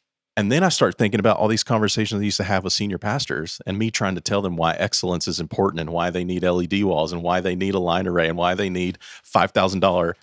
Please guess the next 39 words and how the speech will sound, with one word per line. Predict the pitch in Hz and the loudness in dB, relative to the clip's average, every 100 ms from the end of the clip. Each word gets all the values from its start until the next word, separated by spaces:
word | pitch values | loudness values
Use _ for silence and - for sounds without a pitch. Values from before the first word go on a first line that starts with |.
| - _ - | -20 _ 0
microphones | 98 107 98 - 87 82 | 2 2 0 0 -2 0
on | 78 | 0
stage. | 76 80 78 82 - - _ _ _ _ _ _ _ - | 0 0 0 0 -6 -10 _ _ _ _ _ _ _ -2
And | 107 104 | 0 2
then | 101 | 2
them | 98 123 | 4 2
always | 127 104 98 | 6 6 6
arguing | - 110 113 95 90 | 4 2 4 2 2
with | 87 | 0
me | 92 85 | -2 0
like, | 76 73 - _ _ - | 0 -2 -6 _ _ -6
"We | - | 2
just | 107 104 | 2 4
gotta | 101 95 | 2 0
get | 107 | -2
people | 113 104 101 | -4 -2 0
on | 85 | 0
our | |
team. | 82 101 101 101 | 0 0 0 0
We | 95 | 0
want | 95 | -2
people | - 101 95 | -2 -4 -2
serving | - 92 95 92 | 0 0 0 -2
in | |
the | 82 | -2
church. | - 104 95 90 90 | -2 0 2 2 0
We | 104 | -2
want | 92 73 | -2 -2
families | 104 101 101 92 | 0 0 0 -2
plugged | - 101 95 | 0 -2 0
in." | 98 95 107 - _ _ _ _ _ _ _ - | -2 0 -2 -6 _ _ _ _ _ _ _ -2
And | 113 | 0
I'm | 120 | 2
like, | 113 - | 0 0
"That | 143 - | -2 0
should | - | -2
be | 110 | -2
the | 95 | -2
goal." | 87 110 131 127 | 2 2 2 -2